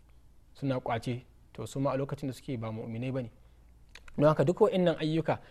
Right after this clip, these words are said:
da fashi, da sata, da zina, da shan giya duka ayyuka ne na kaba'irai.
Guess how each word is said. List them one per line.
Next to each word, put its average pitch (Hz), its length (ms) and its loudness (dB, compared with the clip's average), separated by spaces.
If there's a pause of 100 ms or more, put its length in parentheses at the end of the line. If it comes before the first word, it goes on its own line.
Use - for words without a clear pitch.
(280)
da 120 120 2
fashi, - 380 2 (720)
da 123 140 -4
sata, 160 440 6 (520)
da 110 140 0
zina, 135 360 2 (400)
da 110 120 -8
shan 156 280 6
giya 131 240 2
duka 151 280 -2
ayyuka 139 400 0
ne 120 100 -2
na 123 80 -2
kaba'irai. 110 560 -8